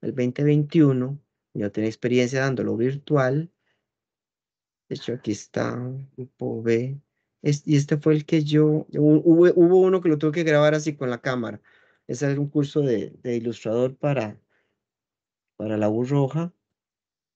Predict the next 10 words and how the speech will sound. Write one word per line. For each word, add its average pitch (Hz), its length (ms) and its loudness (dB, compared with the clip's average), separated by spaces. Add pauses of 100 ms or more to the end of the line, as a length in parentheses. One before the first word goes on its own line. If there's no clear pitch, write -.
(1160)
Y 147 960 2 (1500)
ahí 107 80 -14
está. 175 440 -8 (2250)
Ahí 135 100 -4
estoy 160 160 0
dando 165 220 2
el 165 80 -4
curso. 220 320 -2
Ciento 120 500 -8
veinte. 202 800 -4